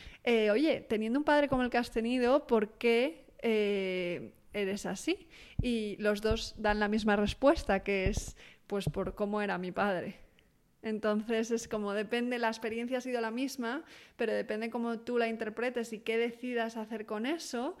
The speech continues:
se va a transformar en algo completamente diferente, ¿no?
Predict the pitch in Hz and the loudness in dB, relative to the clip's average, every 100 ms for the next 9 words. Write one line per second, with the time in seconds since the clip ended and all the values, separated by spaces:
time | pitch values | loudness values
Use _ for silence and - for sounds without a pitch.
0 | - - - - 233 214 214 226 226 233 | -16 -20 -18 -4 0 0 0 -4 -4 -4
1 | 214 208 208 202 202 214 220 208 196 - | -2 -2 -2 -2 2 4 6 4 0 -12
2 | - 214 208 208 214 208 214 214 214 202 | -2 0 4 4 4 2 4 4 4 2
3 | 196 190 180 294 | 2 0 0 -2